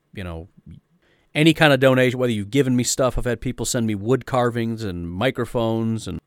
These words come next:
uh, I've got people that help out with the podcast, you know, running my Instagram, running the Flick Chat community, running all kinds of stuff for me just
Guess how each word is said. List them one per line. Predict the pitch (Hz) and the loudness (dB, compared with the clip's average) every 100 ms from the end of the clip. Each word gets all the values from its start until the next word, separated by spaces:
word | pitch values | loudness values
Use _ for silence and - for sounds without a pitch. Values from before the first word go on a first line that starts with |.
| _ - | _ -12
uh, | 92 95 | -10 -6
I've | |
got | 110 107 | -6 -6
people | 135 117 | -6 -4
that | 104 | -4
help | 90 123 113 | -2 -4 0
out | 117 | 0
with | 104 110 | 0 -6
the | |
podcast, | - 117 110 - 117 110 101 - - | -6 -4 -4 -2 -2 -2 -4 -8 -8
you | |
know, | 92 90 95 | -8 -8 -6
running | 110 110 107 | -4 -2 -2
my | 104 | 0
Instagram, | 113 107 113 104 104 104 101 98 | -2 -4 -6 -2 -2 -2 -2 -4
running | 107 107 104 | -2 -2 -2
the | 101 | -6
Flick | - 110 - | -6 -6 -6
Chat | - 107 101 | -6 -4 -4
community, | - 107 104 104 101 | -6 -4 -4 -4 -4
running | 101 104 104 | -4 -4 -2
all | 107 | -4
kinds | - 113 101 | -4 -6 -4
of | 95 | -6
stuff | - 101 | -4 -4
for | - 107 | -2 -2
me | 101 95 | -2 -4
just | 104 | -6